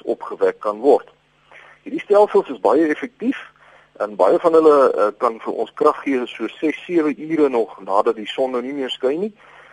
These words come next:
Maar party aanlegte is die opgaartank so goed geïsoleer dat die gesmelte sout selfs 'n week nadat dit deur die son gesmelt is, nog steeds elektrisiteit kan opwek.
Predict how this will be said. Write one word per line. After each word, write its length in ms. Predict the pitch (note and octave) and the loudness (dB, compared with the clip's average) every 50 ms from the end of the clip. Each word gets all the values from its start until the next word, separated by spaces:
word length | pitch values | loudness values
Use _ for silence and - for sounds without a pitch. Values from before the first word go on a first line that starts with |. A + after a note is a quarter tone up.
| _ _ | _ _
Maar 140 | - A2 - | -4 -4 -2
party 300 | - - - G#3 A#3 A3+ | -2 0 4 4 4 6
aanlegte 540 | F3+ G3+ A3 A3 A3 G#3+ - - - G3 - | 6 4 4 4 4 2 2 2 0 0 0
is 100 | - - | 0 -4
die 100 | - D#3 | -4 -2
opgaartank 640 | - - F3 - - F3+ E3+ D#3+ - - E3+ E3+ D#3 | -2 -2 -4 -2 -2 -2 -2 -2 -2 -6 -6 -6 -8
so 260 | - - - B3+ C4+ B3+ | -12 -8 -4 -2 -2 -2
goed 240 | - - G#3 G3 | -4 -6 -10 -10
geïsoleer 720 | - - C4+ B3 A#3+ - - - - F#2+ G2 G2 F#2+ F2+ - _ _ _ _ _ _ _ _ - | -8 -10 -12 -12 -12 -12 -12 -14 -12 -8 -4 -4 -4 -4 -4 _ _ _ _ _ _ _ _ -4
dat 100 | - G2 | -4 -4
die 100 | A#2 A2 | -4 -4
gesmelte 480 | - - - - E3+ E3 E3 D#3+ - D3 | -10 -10 -8 -4 0 0 0 0 -2 -6
sout 280 | - - D3 C#3 - | -2 0 -2 -2 -2
selfs 380 | - - - D#3+ D#3 D3 - - - | -6 0 2 4 4 4 2 0 -4
'n 120 | C3 A2 G2 G2 | -4 -4 -4 -4
week 340 | B2 F#3+ G#3 F3+ - - - - _ _ | 2 4 4 4 2 -2 -20 -20 _ _
nadat 360 | G2 G#2+ A2 A2+ B2 C3 A#2+ | -2 2 2 4 4 2 0
dit 120 | A#2+ A#2 G#2 | -2 -6 -6
deur 140 | G#2+ A2 | -6 -6
die 100 | A2 A2+ A2 - | -6 -6 -8 -4
son 220 | D3 D3 D3 C3+ | -2 -2 -2 -2
gesmelt 460 | - C#3 - - A2+ G#2+ G2 G2 - | -6 -10 -10 -6 -4 -2 -2 -2 -4
is, 120 | G2 - - | -8 -10 -8
nog 180 | A2 G#2 - | -10 -10 -10
steeds 420 | - - F3+ E3+ B2 - - - _ _ _ _ _ - | -10 -6 -4 -4 -4 -4 -6 -20 _ _ _ _ _ -12
elektrisiteit 760 | - G#2 G2+ G2+ G2 - G#2+ G2 - G2 _ - G2+ F#2+ _ | -12 -8 -8 -8 -10 -10 -14 -16 -16 -16 _ -8 -8 -8 _
kan 200 | - G#2+ G2 G2 | -6 -6 -6 -4
opwek. 480 | - G#2 G2 - - E2+ D2+ - - | -4 -6 -6 -2 -2 -4 -4 -4 -10